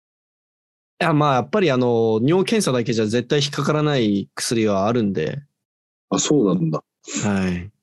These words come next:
Speaker 2: うん。
Speaker 1: まあ、その、
Speaker 2: でもね、
Speaker 1: 僕も、
Speaker 2: うん。
Speaker 1: あの、
Speaker 2: うん。
Speaker 1: ドーピングスペシャリストではないので、その、やり方はいくらでもあるとは思うんですけれども、
Speaker 2: うん。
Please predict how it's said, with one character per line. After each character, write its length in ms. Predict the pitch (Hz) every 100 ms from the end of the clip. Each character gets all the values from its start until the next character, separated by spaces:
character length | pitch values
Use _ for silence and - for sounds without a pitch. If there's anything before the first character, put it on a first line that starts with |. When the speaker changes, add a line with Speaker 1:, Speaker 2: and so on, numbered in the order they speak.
| _ _ _ _ _ _ - 175 165
Speaker 2:
う 60 | 165
ん。 260 | 160 165
Speaker 1:
ま 260 | 117 131 110
あ、 40 | 107
そ 140 | 147
の、 80 | -
Speaker 2:
で 0 |
も 60 |
ね、 80 | -
Speaker 1:
僕 180 | 175 -
も、 300 | 220 214 165
Speaker 2:
う 80 | 190
ん。 80 | 185
Speaker 1:
あ 80 | 139
の、 580 | 139 131 131 123 117 110
Speaker 2:
う 40 | 92
ん。 60 | - _ _ _ _ _
Speaker 1:
ド 220 | 123 113 160
ー 20 |
ピ 100 | 185
ン 60 | 185
グ 260 | 185 180 - _ _ _ 185
ス 100 | 151
ペ 120 | -
シ 100 | 151
ャ 40 | 185
リ 100 | 180
ス 80 | -
ト 120 | 123
で 80 | 110
は 120 | 101
な 160 | 117
い 60 | 120
の 120 | 107
で、 400 | 104 110 98 73
そ 140 | - 101
の、 200 | 87 87
や 120 | 117
り 80 | 139
方 260 | 139 185 151
は 420 | 151 147 139 143 - -
い 80 |
く 100 | 120
ら 120 | 139 139
で 80 |
も 180 | 143 123
あ 40 | 175
る 340 | 175 120 - _ _ -
と 160 | 208
は 160 | 208 -
思 220 | 143 196
う 20 |
ん 60 | 180
で 80 | 123
す 100 | -
け 80 |
れ 100 | 110
ど 120 | 107 104
も、 320 | 120 95
Speaker 2:
う 40 |
ん。 40 | -